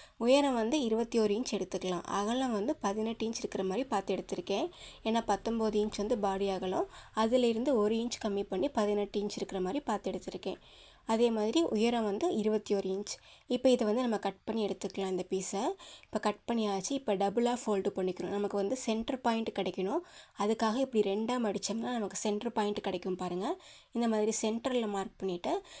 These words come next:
இந்த பக்கம் ரெண்டரை இன்ச், அந்த பக்கம் ரெண்டரை இன்ச், அதாவது கழுத்தோட அகலம்.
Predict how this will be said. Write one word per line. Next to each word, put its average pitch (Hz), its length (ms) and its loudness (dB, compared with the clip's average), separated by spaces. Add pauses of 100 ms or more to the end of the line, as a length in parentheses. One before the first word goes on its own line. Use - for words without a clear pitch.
(120)
இந்த 247 240 4
பக்கம் 233 300 4
ரெண்டரை 202 260 2
இன்ச், 226 280 0
அந்த 220 240 0
பக்கம் 208 280 -2
ரெண்டரை 190 380 -2
இன்ச், - 140 -6
அதாவது 196 460 0
கழுத்தோட 220 380 2
அகலம். 180 440 -2